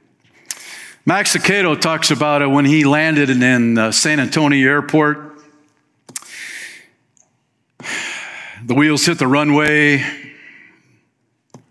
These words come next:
soon as that happened, he said you could start hearing those seatbelts unclicking. A voice came over the intercom, "Please remain seated <laughs> with your seatbelt fastened until the plane comes to a complete stop." Yeah,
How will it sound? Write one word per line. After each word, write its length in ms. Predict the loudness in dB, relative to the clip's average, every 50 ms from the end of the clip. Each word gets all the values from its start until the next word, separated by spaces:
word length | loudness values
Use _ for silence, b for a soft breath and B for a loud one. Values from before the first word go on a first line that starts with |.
| _ _ _ _ _ -12
soon 200 | -8 -4 -2 -2
as 80 | 0 0
that 160 | 0 -2 0
happened, 440 | 0 -2 -2 -2 -4 -6 -6 -4 -4
he 100 | -2 -2
said 220 | -2 -2 -2 -2
you 120 | -4 -4 -6
could 120 | -4 -6
start 280 | -4 -4 -4 -4 0 0
hearing 320 | 0 2 2 0 0 -2
those 520 | -2 -4 -4 -4 -6 -8 -10 -12 b b b b b b b b b b b b b b _
seatbelts 600 | -8 -2 -2 -2 -2 -2 -2 -4 -4 -4 -6 -6
unclicking. 680 | -6 -6 -8 -10 -10 -6 -6 -6 -6 -8 -14 -14 -14 -20 _ _ _ _ _ _ _ _ _ _ _ _ _ _ _ _ b b b b b b b b b b b
A 60 | -2
voice 260 | -2 0 0 0 -2
came 220 | -2 0 0 2 2
over 220 | 2 2 2 2
the 100 | 2 2
intercom, 840 | 2 2 0 0 0 -2 0 0 0 0 0 0 -2 -2 -6 -10 -20 -20 -20 _ _ -6
"Please 260 | -2 0 0 2 2
remain 300 | 2 2 2 2 2 0
seated 340 | 0 0 0 2 2 2 2
<laughs> 240 | 0 -2 -2 -4 -2
with 200 | -4 -2 -2 -2
your 80 | -2 0
seatbelt 640 | 0 0 0 -2 -2 -4 -6 -8 -6 -4 -4 -6
fastened 760 | -8 -8 -6 -4 -4 -4 -2 -2 -2 -2 -2 -4 -6 -12 -12 -8 B B B B B B B B B -2
until 340 | -2 0 0 0 0 2
the 120 | 2 0 0
plane 340 | 2 2 2 2 2 0 -2
comes 320 | -2 0 0 0 -2 -2
to 160 | -2 -4 -4
a 60 | -4
complete 360 | -4 -6 -6 -2 -2 -2 -2 -2
stop." 540 | -4 -2 -2 -2 -2 -4 -6 -14 -20 b b b b b b b b _ _ _ _ _ _ _ _ _ _ _ _ -16 -16 -16 -16 _ -20 -18 -8
Yeah, 320 | -4 -2 -2 -2 -4 -6